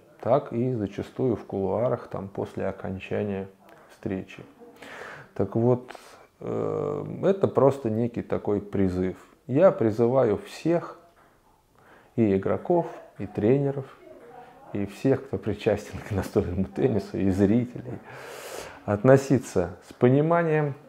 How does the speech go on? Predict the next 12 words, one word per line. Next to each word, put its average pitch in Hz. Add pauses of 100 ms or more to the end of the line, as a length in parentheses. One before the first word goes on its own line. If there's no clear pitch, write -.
(180)
к 120
решениям 117 (500)
судей 98
в 104
непростых 113
ситуациях. 123 (600)
И 120
самое 156
главное — 117
относиться 104 (640)
с 101
достоинством 101